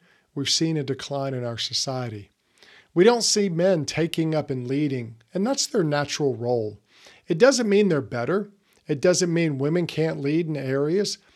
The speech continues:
but a man's natural role is to lead. It just is. That's the way we were created. That's the way God designed us.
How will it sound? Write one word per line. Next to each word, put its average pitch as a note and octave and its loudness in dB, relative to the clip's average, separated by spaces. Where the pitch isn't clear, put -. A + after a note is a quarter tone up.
but E3+ 2
a - 2
man's E3 0
natural D#3 -2
role C3 -2
is - -2
to - -6
lead. A2+ -8
It D3+ -8
just - 4
is. F3+ 0
That's D3+ 0
the F3 -2
way D#3+ 2
we D3+ -2
were C#3 0
created. D3+ 0
That's C#3 -2
the C#3+ -6
way C3 0
God B2+ -4
designed C#3+ -2
us. F3+ -2